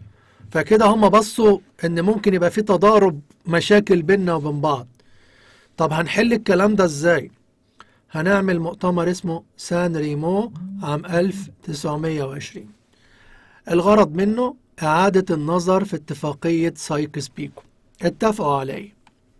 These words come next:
اللي هياخد شيلة هياخدها على بعضها، يعني العراق كله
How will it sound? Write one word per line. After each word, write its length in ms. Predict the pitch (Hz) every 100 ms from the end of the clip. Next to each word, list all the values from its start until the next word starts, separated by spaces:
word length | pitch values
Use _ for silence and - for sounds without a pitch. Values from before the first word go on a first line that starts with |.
| _ _ _ _ _ _ _ _ _ _ _ _ -
اللي 120 | 170
هياخد 240 | 202 233 214
شيلة 220 | 240 226
هياخدها 300 | 208 214 185
على 140 | 165
بعضها، 400 | 151 143 139 120 _ _ _ _
يعني 420 | 160 170 143 143 _ _ _ _ _ _ _ _
العراق 300 | 165 160 208
كله 440 | 208 214 233 240